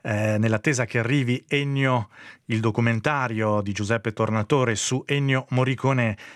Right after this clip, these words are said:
beh, io ringrazio Alessandro, Alessandro De Rosa che, eh, ha così condiviso questo momento con noi. Grazie, a presto.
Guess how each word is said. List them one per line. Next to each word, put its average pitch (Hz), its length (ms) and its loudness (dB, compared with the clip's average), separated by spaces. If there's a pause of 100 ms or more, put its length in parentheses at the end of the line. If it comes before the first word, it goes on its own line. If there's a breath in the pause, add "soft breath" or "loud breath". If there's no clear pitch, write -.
beh, 120 280 0
io 131 220 4
ringrazio 117 600 0
Alessandro, 110 1040 2
Alessandro 117 520 0
De 110 100 0
Rosa 123 420 2
che, 110 300 0
eh, 113 800 -4
ha 107 360 -4 (440 loud breath)
così 139 300 2
condiviso 135 760 4
questo 127 300 0
momento 131 420 2
con 151 200 2
noi. 131 400 4
Grazie, 131 400 0
a 127 40 0
presto. 113 580 -2